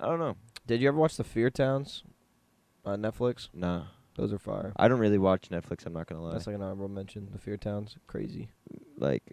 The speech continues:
Speaker 1: um, I don't know. Net-, Netflix really isn't, really isn't it for me.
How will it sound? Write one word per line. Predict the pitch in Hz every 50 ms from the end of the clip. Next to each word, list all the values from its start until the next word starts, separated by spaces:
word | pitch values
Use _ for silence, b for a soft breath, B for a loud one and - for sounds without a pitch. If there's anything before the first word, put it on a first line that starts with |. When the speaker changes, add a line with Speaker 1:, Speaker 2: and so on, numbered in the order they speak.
| - - _ _ _ -
Speaker 1:
um, | - 82 73 65 57 50 50 50 50 50 50 - _ _ _ _ _ _ _ _ _ _ _ _ _ _ _ _ _ _ _ _ _ _ _ _ _ _ _ _ -
I | 104
don't | 101 95
know. | 92 90
Net-, | 90 92 92 95 -
Netflix | 57 78 87 90 - - 95 - - -
really | 85 85 85 82 80
isn't, | 82 80 87 82 76 - - _ _ -
really | - 65 76 76 69 65
isn't | 76 - - 57
it | 58 57 - _
for | _ - - 58
me. | 58 60 65 -